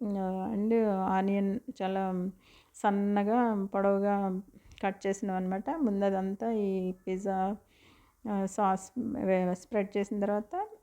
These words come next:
ఈ ఆనియన్స్, క్యాప్సికమ్ కూడా స్ప్రెడ్ చేసి పైన చీజ్ చిన్న చిన్నగా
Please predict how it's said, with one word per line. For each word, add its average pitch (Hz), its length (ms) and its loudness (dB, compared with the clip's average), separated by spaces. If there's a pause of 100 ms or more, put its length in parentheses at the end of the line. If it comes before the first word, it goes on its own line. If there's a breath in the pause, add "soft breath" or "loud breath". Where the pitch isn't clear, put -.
(440 loud breath)
ఈ 190 380 -2 (500 soft breath)
ఆనియన్స్, 196 720 0 (1300)
క్యాప్సికమ్ 202 600 -2
కూడా 202 180 0
స్ప్రెడ్ 196 440 -4
చేసి 208 240 -4
పైన 269 720 0
చీజ్ 220 640 0
చిన్న 202 320 -4
చిన్నగా 202 920 0